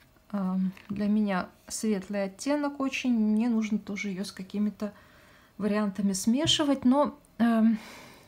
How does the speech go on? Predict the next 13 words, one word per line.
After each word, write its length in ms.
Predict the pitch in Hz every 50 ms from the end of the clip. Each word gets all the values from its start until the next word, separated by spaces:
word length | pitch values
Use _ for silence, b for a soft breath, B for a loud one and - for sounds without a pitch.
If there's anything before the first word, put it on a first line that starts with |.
| B 226
здесь 320 | 208 202 262 262 - -
вот 160 | 240 226 -
та 160 | - 254 247
же 320 | 226 226 240 220 196 220 - - - - - 214
ситуация, 580 | 220 - 220 220 - 262 294 320 320 - 262
она 120 | 220 226 233
какая-то 400 | - 202 - - 214 214 - 214
пластилиновая, 800 | - 214 220 214 - - 226 214 262 302 311 285 240 214 202
как 260 | 196 - 190 190 -
вот 120 | 196 190 -
этот 220 | 196 190 190 185
Givenchy. 640 | 185 190 196 196 196 196 202 - - - 302 330 320 B B B B B B B B B B B B -
Эм, 480 | 208 208 190 190 190 196 190 - 220